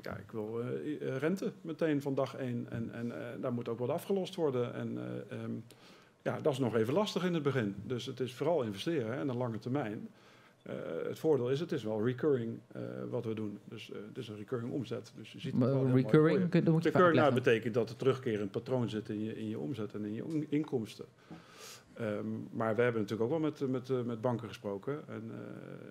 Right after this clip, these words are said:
Speaker 1: eh, ja, eh, een stukje idealisme is er wel bij nodig, waar je ook wat langer termijn wil, eh,
Speaker 2: Ja.
Speaker 1: wil kijken.
Speaker 2: Want, want jullie zitten nu op drieduizend, ehm, eh,
Speaker 1: Ja.
Speaker 2: apparaten die jullie
Speaker 1: Ja.
Speaker 2: gezet hebben. Als
Speaker 1: Ja.
Speaker 2: dat er, als dat er nou, eh, ja, even, er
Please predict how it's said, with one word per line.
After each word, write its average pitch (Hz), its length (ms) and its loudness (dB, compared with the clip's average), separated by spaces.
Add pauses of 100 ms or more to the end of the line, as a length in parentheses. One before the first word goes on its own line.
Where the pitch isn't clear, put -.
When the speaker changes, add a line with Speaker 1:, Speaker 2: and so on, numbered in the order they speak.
(120)
Speaker 1:
eh, 120 100 -8
ja, 117 260 -8
eh, - 80 -6 (340)
een 117 80 -8
stukje 127 340 -6
idealisme 113 460 -2
is 95 140 -6
er 117 60 -4
wel 127 160 -2
bij 107 100 -6
nodig, 123 420 -4
waar 113 160 -6
je 113 60 -4
ook 147 120 -6
wat 120 160 -4
langer 120 220 0
termijn 139 280 -4
wil, 117 360 -6
eh, 117 60 0
Speaker 2:
Ja. 139 100 6
Speaker 1:
wil - 100 -4
kijken. 110 340 -8 (180)
Speaker 2:
Want, 131 180 8
want 127 200 8
jullie 135 160 6
zitten 139 180 6
nu 147 60 8
op 131 160 8
drieduizend, 156 760 6
ehm, 147 680 8
eh, 135 180 4
Speaker 1:
Ja. 135 120 6
Speaker 2:
apparaten 143 520 6
die 147 80 10
jullie 143 140 8
Speaker 1:
Ja. 139 60 4
Speaker 2:
gezet 143 240 10
hebben. 160 220 8
Als 143 120 6
Speaker 1:
Ja. 151 100 6
Speaker 2:
dat 143 120 4
er, 131 60 4
als 139 100 4
dat 151 140 8
er 143 60 6
nou, 135 360 8
eh, 120 720 2
ja, 143 140 6
even, 135 360 4
er 135 100 2